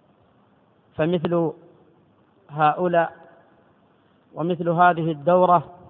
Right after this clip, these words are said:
ينبغي أن تكون في مضمونها موافقة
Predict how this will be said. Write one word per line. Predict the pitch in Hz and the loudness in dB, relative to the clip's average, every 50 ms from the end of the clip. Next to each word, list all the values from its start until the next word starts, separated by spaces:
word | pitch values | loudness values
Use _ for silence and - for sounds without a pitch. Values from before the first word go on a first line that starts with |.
| - _ _ _ _ _ _ _ _ _ _ _ _ - | -20 _ _ _ _ _ _ _ _ _ _ _ _ -6
ينبغي | 160 165 175 170 165 160 165 160 170 196 196 - | -4 -2 -2 -2 0 -2 -2 -2 -2 -4 -4 -2
أن | 175 175 156 | -4 -4 -4
تكون | - 160 165 - 185 180 185 180 180 180 170 - - - - _ _ _ _ _ _ _ _ _ _ _ _ _ _ _ | -4 -6 -4 -4 -4 -2 -2 0 0 0 -2 -4 -6 -12 -20 _ _ _ _ _ _ _ _ _ _ _ _ _ _ _
في | - 165 170 175 | -8 -4 -4 -2
مضمونها | 175 165 165 156 160 170 185 190 185 185 180 175 165 175 175 180 180 180 180 180 - - - - _ _ _ _ _ _ _ _ _ - | 0 0 -2 -2 -2 -2 -2 0 0 0 -2 -2 0 0 0 0 0 0 -2 -4 -6 -10 -20 -20 _ _ _ _ _ _ _ _ _ -12
موافقة | - 156 156 160 160 156 135 180 190 - 185 175 160 - 180 170 160 | -8 -6 -2 -2 -2 -2 -2 -6 -8 -2 -2 -2 0 0 -2 -2 -2